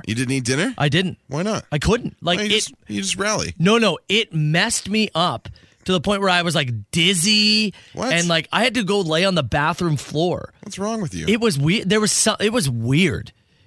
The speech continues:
Speaker 2: It was a weird, weird moment. And
Speaker 1: Yeah.
Speaker 2: I physically couldn't get up.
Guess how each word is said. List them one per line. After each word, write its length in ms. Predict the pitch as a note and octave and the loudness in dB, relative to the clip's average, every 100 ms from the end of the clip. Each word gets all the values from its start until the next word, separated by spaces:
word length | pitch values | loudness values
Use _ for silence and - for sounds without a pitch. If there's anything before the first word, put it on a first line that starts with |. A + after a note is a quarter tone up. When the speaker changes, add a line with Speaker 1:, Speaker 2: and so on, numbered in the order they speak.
| - | -10
Speaker 2:
It 80 | E3 | -4
was 160 | G3+ | 0
a 80 | D#3 | 0
weird, 760 | B2+ A#2+ B2+ F3+ G#3 A3 A3+ F3+ | 0 -2 0 2 4 4 2 0
weird 520 | C#3+ E3 F3 F3 D3 | 0 2 2 2 2
moment. 420 | C3+ C3+ G#2+ - - _ _ _ _ _ _ - | 0 0 -2 -8 -14 _ _ _ _ _ _ -4
And 100 | D#3+ | 0
Speaker 1:
Yeah. 60 | D#3 | 0
Speaker 2:
I 60 | |
physically 600 | - - G#3 F#3+ G#3 F3+ | -2 0 2 2 0 0
couldn't 240 | C#3+ F3+ E3 | 0 0 2
get 120 | C#3 | 2
up. 220 | D#3 - | 0 -2